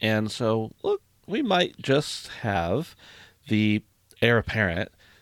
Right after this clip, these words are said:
to the presidency in William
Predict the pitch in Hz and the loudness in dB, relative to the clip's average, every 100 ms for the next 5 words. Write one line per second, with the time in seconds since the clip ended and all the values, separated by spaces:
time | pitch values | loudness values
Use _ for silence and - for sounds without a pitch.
0 | _ - 104 90 92 90 123 113 - 110 | _ -6 0 2 2 2 2 2 0 -4
1 | - 90 85 107 - - - _ _ _ | 0 0 -2 -6 -12 -20 -20 _ _ _
2 | _ _ - 127 123 123 123 _ - - | _ _ 2 6 6 2 -2 _ -10 0
3 | 98 95 92 92 | 4 4 0 -4